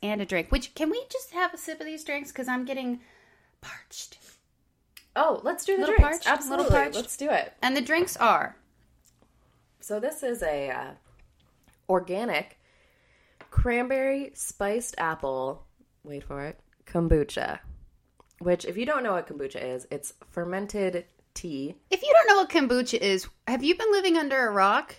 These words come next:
Speaker 1: Do you
Speaker 2: Yeah.
Speaker 1: also not know what, like, quinoa or
Speaker 2: Yoga.
Speaker 1: Yeah. Did you not know Jay and Bay had twins? I,
Speaker 2: Ugh.
Speaker 1: okay.
Speaker 2: Okay.
Speaker 1: Continue.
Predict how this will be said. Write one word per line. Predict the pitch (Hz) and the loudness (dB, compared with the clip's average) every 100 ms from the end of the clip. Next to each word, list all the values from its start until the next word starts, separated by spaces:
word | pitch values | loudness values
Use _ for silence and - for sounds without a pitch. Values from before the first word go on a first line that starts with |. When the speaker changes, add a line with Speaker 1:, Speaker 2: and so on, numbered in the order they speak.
| _ | _
Speaker 1:
Do | - | -2
you | 254 254 | 2 6
Speaker 2:
Yeah. | 247 | 8
Speaker 1:
also | 277 277 | 8 6
not | 269 220 | 4 4
know | 233 | 4
what, | 233 214 | 4 2
like, | 202 180 | 2 0
quinoa | - 262 254 254 240 233 233 226 | 0 -2 0 0 2 2 0 -2
or | 196 185 180 180 - - | -2 0 2 0 -4 -8
Speaker 2:
Yoga. | 175 151 156 156 156 - - | -2 0 4 2 2 -6 -2
Speaker 1:
Yeah. | 208 175 147 - | 2 2 0 -8
Did | 190 | -6
you | 214 | 0
not | 202 196 - | 4 6 4
know | 185 180 175 | 2 4 2
Jay | 175 165 165 | 0 -2 -2
and | 160 | -2
Bay | 156 151 | -2 -2
had | 165 - | -4 -8
twins? | - 277 277 269 269 254 | -4 -2 0 -2 -4 -2
I, | 233 226 - 226 - - | 0 0 -4 -14 -16 -10
Speaker 2:
Ugh. | 175 | -6
Speaker 1:
okay. | 160 160 - - - - _ - - _ _ _ - - | -6 -8 -14 -20 -20 -20 _ -20 -20 _ _ _ -6 0
Speaker 2:
Okay. | 196 170 127 | 2 2 0
Speaker 1:
Continue. | - 85 165 | -2 -14 -18